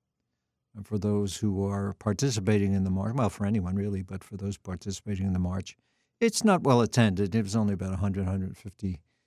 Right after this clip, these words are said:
people who attended the mass, but, uh, it was a beautiful mass, and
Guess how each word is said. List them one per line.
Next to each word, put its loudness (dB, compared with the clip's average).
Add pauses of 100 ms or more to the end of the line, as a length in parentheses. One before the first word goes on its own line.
(240)
people 2
who 0
attended 0
the -2
mass, -2
but, -8 (120)
uh, -2 (640)
it -2
was 4
a 4
beautiful 2
mass, 2
and -2